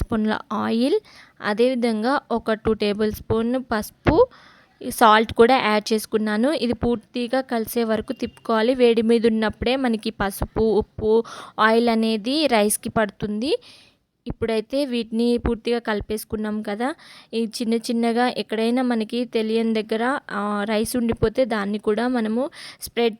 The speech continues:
చేస్తూ పూర్తిగా పట్టుకుందా లేదా పసుపు, ఉప్పు అనేది చూసుకుంటూ ఉండాలి. ఈ విధంగా మనకి కరివేపాకు కింద నేను already యాడ్ చేశాను. So దాని వలన కరివేపాకు కూడా ఫ్లేవర్ ఈ రైస్కి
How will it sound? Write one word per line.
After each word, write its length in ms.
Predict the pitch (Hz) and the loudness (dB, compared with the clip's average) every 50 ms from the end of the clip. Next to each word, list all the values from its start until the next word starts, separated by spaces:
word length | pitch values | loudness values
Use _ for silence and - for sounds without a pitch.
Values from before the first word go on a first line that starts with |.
| - - | -4 0
చేస్తూ 320 | 269 254 233 - - - 302 - - | 0 0 0 -2 -4 -8 -8 -8 -6
పూర్తిగా 600 | 247 247 247 - - - 277 269 247 254 285 320 370 - - _ _ _ _ - | -4 -2 -2 -4 -4 -6 -6 -4 -2 0 0 0 -2 -4 -8 _ _ _ _ -8
పట్టుకుందా 600 | 254 226 220 - - - - 240 233 233 233 254 277 269 240 | -8 -8 -8 -6 -4 -2 0 0 2 2 2 2 2 2 2
లేదా 300 | 226 220 214 208 233 269 285 - - | 0 0 0 0 0 0 0 0 -2
పసుపు, 380 | 226 220 - - - - 226 226 226 - - - 226 | -2 -2 -2 -4 -4 -4 -6 -4 -4 -4 -4 -4 -6
ఉప్పు 260 | - _ - 220 226 - - 214 | -6 _ -2 0 0 0 0 -2
అనేది 380 | 214 214 208 208 202 262 320 427 - - - - - - - _ - | -2 -2 -2 -2 -2 -2 -4 -4 -6 -10 -20 -20 -20 -20 -20 _ -6
చూసుకుంటూ 540 | 262 262 240 - - 247 233 226 208 247 240 233 220 214 | -4 -4 -4 -4 -4 -4 -4 -2 -2 -2 0 0 0 0
ఉండాలి. 420 | 208 202 208 208 214 240 285 392 440 - _ _ _ _ _ _ - | -2 -2 -2 -2 -2 -2 -2 -4 -6 -10 _ _ _ _ _ _ -8
ఈ 80 | - 247 262 | -4 -4 -2
విధంగా 300 | 262 254 247 254 254 285 285 277 | -2 0 -2 -2 -2 -2 -2 0
మనకి 240 | 269 254 233 240 262 262 | 0 -2 -2 -4 -4 -2
కరివేపాకు 680 | - 240 220 233 277 277 - 277 262 247 240 - 254 277 277 247 - - | -2 -2 0 0 0 0 0 -2 -4 -4 -4 -4 -6 -4 -4 -6 -6 -4
కింద 240 | 254 240 247 247 262 254 254 | -2 0 0 2 2 2 2
నేను 180 | 254 247 247 226 214 208 | 2 2 2 2 2 2
already 360 | 214 220 214 220 220 226 247 254 - - 226 | 0 0 0 0 0 2 2 2 0 0 -2
యాడ్ 200 | 220 214 214 202 - | -2 -2 -2 -2 -2
చేశాను. 340 | 233 226 - 233 220 226 254 269 - | -2 -2 0 -2 -2 0 -2 0 0
So 80 | 254 240 254 285 - - - - - - _ - | 2 2 2 0 -2 -6 -14 -18 -20 -12 _ -4
దాని 180 | 240 233 233 233 233 | -4 -2 -2 -2 -2
వలన 260 | 226 220 220 233 254 277 320 320 - - - - | -2 0 0 0 0 0 -2 -4 -6 -8 -6 -4
కరివేపాకు 640 | 226 208 220 233 226 - 233 226 226 226 - 233 226 220 - | -4 -2 -2 -4 -4 -4 -4 -4 -4 -4 -4 -6 -6 -2 -2
కూడా 160 | 220 214 226 247 - | -2 -2 -2 -4 -4
ఫ్లేవర్ 420 | 247 233 220 208 214 226 240 277 392 508 - - - - - - - | -2 -2 0 0 0 0 0 0 0 -2 -2 -6 -20 -20 -12 -6 -4
ఈ 20 | 240 233 | -2 0
రైస్కి 340 | 240 214 214 - - - 240 | 0 0 -2 -4 -8 -12 -8